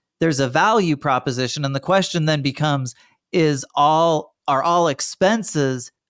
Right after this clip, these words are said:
bad expenses? Right? Or is that expense actually a value proposition?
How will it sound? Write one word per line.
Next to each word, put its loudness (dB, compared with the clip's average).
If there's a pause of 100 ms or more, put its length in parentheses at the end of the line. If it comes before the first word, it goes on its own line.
bad 0
expenses? -4 (160)
Right? -2 (220)
Or 4
is 4
that 2
expense -2 (200)
actually -2
a 0
value 0
proposition? -10